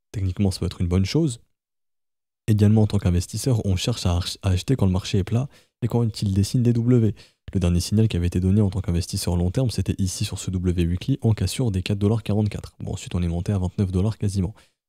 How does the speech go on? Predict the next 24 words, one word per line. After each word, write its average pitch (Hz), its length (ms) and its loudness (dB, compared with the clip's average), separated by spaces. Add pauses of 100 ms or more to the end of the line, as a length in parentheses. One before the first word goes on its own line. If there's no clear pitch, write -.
(240)
Si - 140 -8
vous 107 120 0
identifiez 98 380 0
des 87 100 2
W 87 420 0
weekly, 92 320 -4
c'est - 180 -6
une 95 80 0
très 110 160 0
bonne 107 160 4
chose. - 340 -6 (460)
Ici, 120 320 -2
si - 160 -6
je 95 80 -2
reviens 85 260 0
techniquement, 131 640 -4 (880)
on 160 200 2
est 139 100 4
sur 104 260 -2
une 95 100 2
forme 98 500 2
en 107 260 2
V 92 240 0
bottom. 98 540 0